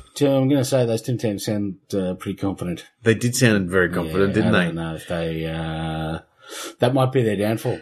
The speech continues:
Speaker 1: We'll
Speaker 2: They,
Speaker 1: see.
Speaker 2: they
Speaker 1: You,
Speaker 2: also said, they said
Speaker 1: you know what hubris sounds, that's, uh, you know,
Speaker 2: Well,
Speaker 1: that's,
Speaker 2: they
Speaker 1: uh,
Speaker 2: sounded very businesslike as well,
Speaker 1: Yeah.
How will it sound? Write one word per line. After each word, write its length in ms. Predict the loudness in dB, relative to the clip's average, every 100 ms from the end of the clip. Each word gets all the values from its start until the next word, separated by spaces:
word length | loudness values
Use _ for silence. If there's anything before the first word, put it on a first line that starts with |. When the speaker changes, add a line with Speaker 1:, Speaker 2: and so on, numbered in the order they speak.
| -2
Speaker 1:
We'll 100 | 0
Speaker 2:
They, 60 | 0
Speaker 1:
see. 380 | 2 2 0 -2
Speaker 2:
they 100 | 0
Speaker 1:
You, 100 | 2
Speaker 2:
also 200 | 2 0
said, 200 | 0 0
they 80 | 2
said 140 | 2
Speaker 1:
you 120 | 4
know 180 | 4 4
what 180 | 2 0
hubris 420 | 0 2 2 0 0
sounds, 540 | -2 -2 -6 -14 -10
that's, 440 | -6 -4 -4 -4 -4
uh, 80 | -4
you 340 | -4 -2 -2
know, 180 | -4 -4
Speaker 2:
Well, 100 | 0
Speaker 1:
that's, 120 | 0
Speaker 2:
they 60 | 2
Speaker 1:
uh, 20 |
Speaker 2:
sounded 300 | 4 6 4 4
very 160 | 2
businesslike 720 | 4 4 6 4 2 -2 -2
as 100 | -2
well, 280 | 0 -2 -2 -4
Speaker 1:
Yeah. 260 | -2 -2